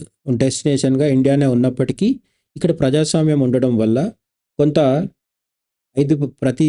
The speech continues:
ఐదు సంవత్సరాలకు ఒకసారి లేదంటే ఏ ఎన్నికలు జరిగినా సరే మన స్టాక్ మార్కెట్‌లో వచ్చే ఒడిదుడుకులు చూస్తేనే చెప్పొచ్చు. అన్‌సర్టెనిటీ అంటే అనిశ్చితి అప్-,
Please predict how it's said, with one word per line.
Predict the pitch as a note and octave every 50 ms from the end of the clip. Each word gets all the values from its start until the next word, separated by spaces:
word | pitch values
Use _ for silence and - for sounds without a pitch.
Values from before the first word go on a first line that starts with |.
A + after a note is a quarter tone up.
| D3+
ఐదు | D3 B2 B2+ C3 C3
సంవత్సరాలకు | - C#3+ C#3 C3+ C3+ C#3 C#3 C3+ C3+ C3+ C3
ఒకసారి | A#2 - - C3+ B2 A#2+ B2 A#2+
లేదంటే | A#2+ B2 A#2+ C3 B2+ B2+ D3 C#3
ఏ | A#2 A#2+ B2+ C#3
ఎన్నికలు | C#3+ C3+ C#3 C#3 C#3+ C#3 C#3
జరిగినా | C3+ C3 B2+ B2 C3 C3 B2+
సరే | B2+ B2 A#2 D3
మన | D#3 D3+ C3+ A#2+
స్టాక్ | A#2 - - C3+ B2+ C3 - D3
మార్కెట్‌లో | D3 D3 C#3+ D3 D3+ C#3 C#3 C#3+ C3+
వచ్చే | B2+ - -
ఒడిదుడుకులు | C3 B2 A#2+ B2 C3+ C#3 C3+ C3+ D3+ C#3 C3+
చూస్తేనే | - C3 B2 - C#3 C#3+ D3+
చెప్పొచ్చు. | C#3+ - B2+ - - A#2 G#2 - - - _ _ _ _ _ _ _ _ -
అన్‌సర్టెనిటీ | A#2+ C3+ D3 - E3 D#3+ D#3 - D#3 C#3 B2+ A2 - G2+ F#2+ - _ _ _ _ -
అంటే | - A#2 A2+ D#3 C#3+ C3+ D3 D3+ -
అనిశ్చితి | A2+ A#2 C3 D3 - - - E3 - E3 D#3+ D#3+ F3+ A#3 - _ _ _ _ _ _ _ _ _ _ -
అప్-, | A#2 A2+